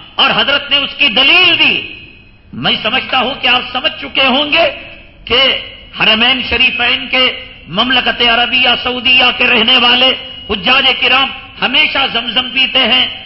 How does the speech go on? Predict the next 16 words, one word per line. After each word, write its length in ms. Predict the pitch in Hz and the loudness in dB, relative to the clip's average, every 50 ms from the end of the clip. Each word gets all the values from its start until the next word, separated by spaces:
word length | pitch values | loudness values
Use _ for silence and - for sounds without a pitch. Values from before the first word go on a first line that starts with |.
| - - | -20 -18
زمزم 600 | - 139 165 233 247 247 226 180 247 269 269 269 262 - | -12 -4 -4 -4 -4 -4 -4 -4 -4 -4 -4 -8 -8 -2
کا 120 | - 240 233 - - | 0 0 0 0 0
پینا 400 | 226 240 269 269 269 277 277 277 277 254 - - - - - - | 0 2 2 2 4 4 4 4 2 0 -4 -10 -14 -16 -12 -4
ایمان 480 | - 214 247 233 226 226 254 269 269 262 | -2 0 0 2 2 2 2 2 0 -2
کی 200 | - 247 254 247 | -2 -2 -2 0
دلیل 460 | 190 220 240 254 262 285 285 262 226 | 0 0 0 2 2 2 2 2 2
ہے، 420 | 285 294 294 285 247 - - - - - | 2 2 2 0 0 -4 -10 -16 -16 -8
زمزم 400 | 131 190 233 240 240 247 277 277 254 - | -4 -4 -2 -2 0 -2 -2 -2 -2 0
سے 100 | 262 247 | 0 0
محبت 540 | 226 226 226 226 233 233 - 269 - - - | 2 2 2 2 2 0 0 -2 -2 0 0
کرنا 420 | 262 262 262 277 285 277 277 269 269 - - - - - - | 0 0 2 2 4 4 4 2 0 -2 -10 -14 -14 -6 -2
ایمان 480 | 214 247 233 220 240 269 277 269 247 | -2 0 2 2 2 2 2 0 -2
کی 140 | - 254 254 | -2 -2 -2
دلیل 400 | 190 226 233 254 262 269 269 262 | 0 0 0 2 2 2 2 2
ہے، 380 | 240 269 277 277 269 - - - - - - | 2 2 4 2 2 0 -2 -10 -16 -12 -4
اور 140 | - 208 | 0 0